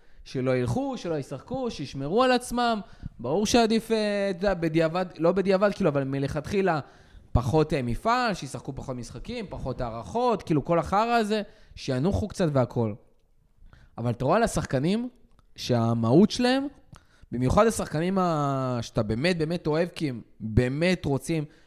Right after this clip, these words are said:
להביא תארים ונלחמים, באים ואומרים, "אתה לא יכול להילחם על חלק. אתה לא יכול להיות פה טוב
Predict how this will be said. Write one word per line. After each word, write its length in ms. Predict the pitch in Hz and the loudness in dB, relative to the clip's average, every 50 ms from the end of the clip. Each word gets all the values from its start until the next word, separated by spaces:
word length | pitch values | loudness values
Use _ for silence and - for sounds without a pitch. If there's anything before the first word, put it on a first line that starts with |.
| - - | -8 -4
להביא 260 | 120 127 123 131 139 | -4 -2 -2 -2 -4
תארים 400 | - - 127 117 113 123 143 147 | -4 -4 -4 -4 -4 -4 -4 -4
ונלחמים, 600 | 131 123 123 113 101 - 117 117 151 214 254 254 262 - _ _ _ _ _ - | -4 -6 -6 -6 -6 -6 -6 -6 -4 -4 -6 -6 -8 -14 _ _ _ _ _ -6
באים 260 | 107 139 190 208 180 | -2 0 0 2 4
ואומרים, 500 | 160 139 131 131 143 180 233 269 294 285 277 - - - - - - _ _ _ _ _ - | 4 6 6 8 8 8 6 6 4 0 -4 -10 -16 -20 -20 -20 -20 _ _ _ _ _ -4
"אתה 160 | - - 160 | 0 4 6
לא 80 | 180 226 | 6 6
יכול 280 | 254 240 - 262 247 | 6 6 4 4 4
להילחם 400 | 226 196 165 151 131 - 170 156 | 6 6 4 2 2 0 -4 -4
על 60 | 147 131 | -4 -4
חלק. 400 | - - 127 113 104 - - - _ _ _ _ _ _ _ _ _ _ _ _ _ _ - - - - | -2 -2 -2 -4 -4 -8 -12 -18 _ _ _ _ _ _ _ _ _ _ _ _ _ _ -20 -16 -10 -8
אתה 160 | 147 - 175 165 | -2 0 2 4
לא 100 | 196 254 | 4 4
יכול 280 | 269 - - 254 240 | 2 4 4 4 4
להיות 220 | 233 240 233 - - - | 6 4 4 4 2 2
פה 160 | - 233 226 - - | 4 4 4 4 2
טוב 320 | 226 233 254 269 262 | 0 0 0 0 -2